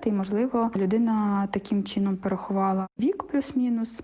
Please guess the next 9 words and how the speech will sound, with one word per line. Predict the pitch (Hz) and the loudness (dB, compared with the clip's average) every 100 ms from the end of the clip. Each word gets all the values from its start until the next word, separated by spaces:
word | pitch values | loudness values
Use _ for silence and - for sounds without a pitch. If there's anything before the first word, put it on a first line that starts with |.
| - | -2
і | |
зробила | 208 202 220 247 | 0 0 2 2
висновок, | 214 233 220 208 202 | 0 -2 -2 -4 -4
що | - | -2
я | 208 | -2
стара | - 175 180 180 190 | -2 -2 0 0 0
для | 202 | -2
цієї | 190 - 196 202 | -4 -4 -2 0
роботи. | 202 196 208 202 | 0 0 -2 -2